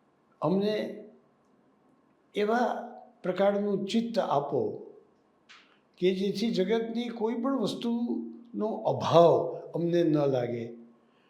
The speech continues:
કોઈ પણ વસ્તુ નથી એનું અમને દુઃખ ન થાય. તમારા સંબંધમાં સદાય અમારું મન સુખ,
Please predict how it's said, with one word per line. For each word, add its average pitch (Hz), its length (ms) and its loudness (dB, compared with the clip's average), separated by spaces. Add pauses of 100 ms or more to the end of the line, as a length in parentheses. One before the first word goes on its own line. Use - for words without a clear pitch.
(440)
કોઈ 208 200 4
પણ 269 220 6
વસ્તુ 233 260 4
નથી 233 400 2
એનું 233 300 2
અમને 233 220 2 (100)
દુઃખ 233 320 2
ન 214 100 4 (160)
થાય. 110 340 -8 (2750)
તમારા 196 420 6
સંબંધમાં 226 720 2 (2000)
સદાય 190 600 4
અમારું 226 480 2
મન 226 200 -2 (500)
સુખ, 247 260 -2